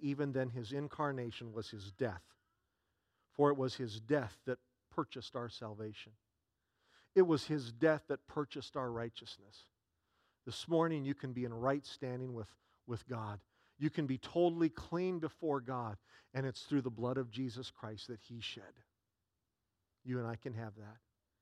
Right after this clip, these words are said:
And you and I are called to be obedient people as well. Without all of the information, with all, out,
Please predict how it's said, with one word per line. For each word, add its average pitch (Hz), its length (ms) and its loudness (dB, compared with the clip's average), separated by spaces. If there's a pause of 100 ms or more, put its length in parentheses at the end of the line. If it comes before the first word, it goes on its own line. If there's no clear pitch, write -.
(500)
And 139 200 0
you 160 200 6
and 156 100 4
I 113 360 -2 (120)
are 120 100 -4
called 135 440 0
to - 100 -14
be 113 340 -6 (220)
obedient 113 440 -4 (100)
people 120 300 -12
as 113 140 -16
well. 110 220 -18 (880)
Without 156 540 8
all 156 240 6
of 143 100 4
the 139 140 4
information, 143 640 -2
with 120 140 -8
all, 160 280 6 (120)
out, 165 280 6